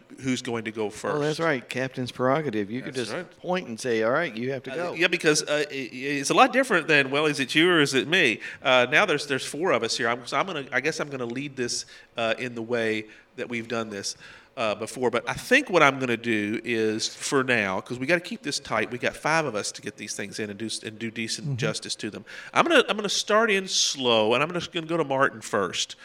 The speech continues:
Speaker 1: 'cause, you know, he's had the most experience beside myself. Start with yours, brother, and see where we go, and then we'll go
Speaker 2: All
Speaker 1: from
Speaker 2: right.
Speaker 1: there.
Speaker 2: I think you guys will like this one.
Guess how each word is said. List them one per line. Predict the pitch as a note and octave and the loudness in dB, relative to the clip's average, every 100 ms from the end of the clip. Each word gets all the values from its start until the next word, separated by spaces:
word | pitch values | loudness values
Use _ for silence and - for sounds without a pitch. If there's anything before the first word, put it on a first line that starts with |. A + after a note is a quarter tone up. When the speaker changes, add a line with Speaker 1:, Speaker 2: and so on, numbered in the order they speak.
| - - - | -20 -20 -8
Speaker 1:
'cause, | C#3 B2 | -6 -4
you | C#3+ | -4
know, | |
he's | B2 D#3+ E3 | -4 -4 4
had | E3+ | 4
the | F#3 | 6
most | E3 - | 2 2
experience | A3 - D#3 C3+ D#3 | -2 0 2 2 2
beside | - B2 | 2 2
myself. | C#3 D#3 A2 A2+ - - - - _ _ _ _ | 2 2 2 2 0 -16 -20 -20 _ _ _ _
Start | - - G#3 B3 | -4 2 8 8
with | A#3 G3 | 8 4
yours, | F3+ E3 | 6 6
brother, | D3 C3+ C#3 | 6 6 6
and | A#2 A#2 | 2 0
see | - C#3 | 0 2
where | C3 B2 | 4 4
we | A2+ | 2
go, | A2 F2+ | -2 -4
and | G#2 | -4
then | G#2+ G#2+ A#2 | -6 -6 -8
we'll | A2+ | -6
go | G#2+ | -6
Speaker 2:
All | |
Speaker 1:
from | A#2+ G#2+ | -6 -6
Speaker 2:
right. | F#2+ | -8
Speaker 1:
there. | - _ _ | -10 _ _
Speaker 2:
I | C3 | -12
think | F#3+ G3 | -10 -10
you | E3 | -4
guys | C3+ B2+ G#2+ | 2 2 0
will | G#2 | -4
like | G#2+ G#2 G#2 | -2 -2 -4
this | - G2+ | -8 -8
one. | - G#2+ G#2 | -6 -6 -6